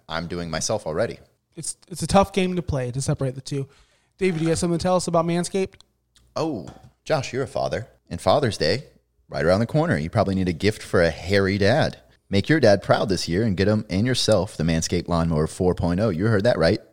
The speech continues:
Speaker 1: The lawnmower, the Lawnmower four point oh. Get twenty percent off and free shipping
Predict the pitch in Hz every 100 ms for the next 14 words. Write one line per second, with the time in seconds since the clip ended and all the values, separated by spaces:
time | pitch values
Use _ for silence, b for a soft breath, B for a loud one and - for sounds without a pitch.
0 | _ - 82 85 90 90 - - 104 123
1 | 120 117 - 92 92 107 101 131 113 78
2 | - 104 92 92 92 131 85 - 85 -
3 | 135 104